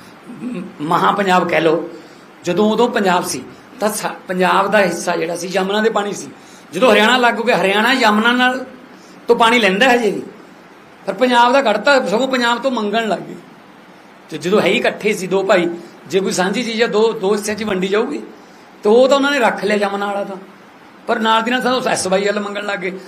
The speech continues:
ਨਾਲ ਦੀ ਨਾਲ ਹੁਣ ਭਾਖੜਾ ਤੋਂ ਕਹਿੰਦੇ ਵੱਧ ਪਾਣੀ ਦਿਓ ਔਰ ਧੱਕਾ ਕਰਨ ਲੱਗ ਗਏ। ਸਵੇਰੇ ਛੇ ਵਜੇ ਚੇਅਰਮੈਨ ਉੱਠ ਕੇ ਆ ਜਾਂਦਾ ਸੀ, "ਮੈਂ ਗੇਟ ਖੋਲੂੰਗਾ।" ਐਂ ਕਿਵੇਂ, ਐਂ ਗੇਟ ਖੋਲ੍ਹਦੇ? ਬੱਚਿਆਂ ਦੀ ਗੱਲ ਹੈ ਇਹ।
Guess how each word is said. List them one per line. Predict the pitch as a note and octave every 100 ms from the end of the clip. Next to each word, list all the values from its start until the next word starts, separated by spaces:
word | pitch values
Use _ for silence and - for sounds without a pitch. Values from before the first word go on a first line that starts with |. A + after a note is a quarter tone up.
| -
ਨਾਲ | E3 G3+
ਦੀ | A3
ਨਾਲ | B3
ਹੁਣ | B3
ਭਾਖੜਾ | B3+ A#3+ E3+ E3+
ਤੋਂ | F3+
ਕਹਿੰਦੇ | G#3
ਵੱਧ | G#3+ G3+ A#3
ਪਾਣੀ | G#3+ G#3
ਦਿਓ | G3 F#3 F#3+ - A3+
ਔਰ |
ਧੱਕਾ | G#3+ C4+ - A3
ਕਰਨ | G#3 G#3+
ਲੱਗ | G#3+ F#3
ਗਏ। | - - - -
ਸਵੇਰੇ | - G3 F#3+
ਛੇ | F#3+ G#3
ਵਜੇ | G3+ G#3
ਚੇਅਰਮੈਨ | G#3 G#3+ A3+
ਉੱਠ | G#3+
ਕੇ | -
ਆ | G3+
ਜਾਂਦਾ | G3+ G3+
ਸੀ, | G3 G3
"ਮੈਂ | F#3+
ਗੇਟ | F#3 G3 E3+
ਖੋਲੂੰਗਾ।" | F#3+ G#3+ G3+ - - - -
ਐਂ | A3+
ਕਿਵੇਂ, | A#3 C4 B3
ਐਂ | G#3 B3
ਗੇਟ | C4+ C4
ਖੋਲ੍ਹਦੇ? | A3+ A3+ A3
ਬੱਚਿਆਂ | F3+ - B3+
ਦੀ | C4
ਗੱਲ | A#3+ -
ਹੈ |
ਇਹ। | F#3+